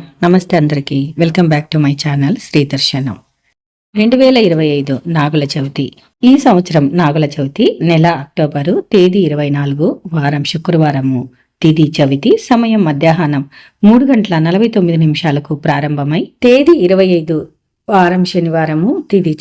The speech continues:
చవితి, సమయం సాయంకాలం ఆరు గంటల పద్దెనిమిది నిమిషాల వరకు ఉంటుంది. ఇక పూజా సమయం అక్టోబర్ ఇరవై ఐదు శనివారం రోజు ఉదయం పదకొండు గంటల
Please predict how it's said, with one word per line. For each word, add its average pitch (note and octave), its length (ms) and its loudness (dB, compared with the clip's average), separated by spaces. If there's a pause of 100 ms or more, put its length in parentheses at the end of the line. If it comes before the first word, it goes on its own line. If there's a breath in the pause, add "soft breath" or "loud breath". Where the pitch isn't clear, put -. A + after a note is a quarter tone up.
చవితి, D#3 400 -2
సమయం C4 400 0
సాయంకాలం F#3 680 0
ఆరు E3+ 200 0
గంటల G3+ 300 0
పద్దెనిమిది G3 460 -2
నిమిషాల E3+ 320 0
వరకు D#3+ 280 -2
ఉంటుంది. D3 560 -2 (200)
ఇక C4 280 0
పూజా B3 260 0
సమయం - 520 -2 (120)
అక్టోబర్ C#4 460 0
ఇరవై E3 260 -2
ఐదు D3+ 320 -2
శనివారం D3 580 -2
రోజు C#3+ 320 -4 (420 soft breath)
ఉదయం B3+ 360 4
పదకొండు G3+ 440 -2
గంటల D3+ 380 -4